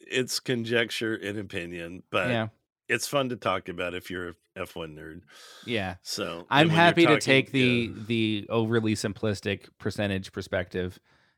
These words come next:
Speaker 2: and just say, "Look, if you have that percentage, then, then you're, then you've got the record." But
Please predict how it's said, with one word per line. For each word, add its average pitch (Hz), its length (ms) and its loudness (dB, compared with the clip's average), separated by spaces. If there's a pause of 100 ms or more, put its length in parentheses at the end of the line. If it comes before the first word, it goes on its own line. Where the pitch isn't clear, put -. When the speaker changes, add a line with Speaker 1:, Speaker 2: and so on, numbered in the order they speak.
Speaker 2:
and 101 180 -2
just 98 180 0
say, 95 380 2
"Look, 95 240 0
if 95 200 -6
you 104 340 0 (160)
have 104 320 -2
that 98 260 0
percentage, 90 540 -6
then, 90 420 -6 (120)
then 92 160 -4
you're, 90 280 -4 (400)
then 117 120 6
you've 123 160 8
got 113 220 10
the 117 80 2
record." 92 500 -2
But 95 280 0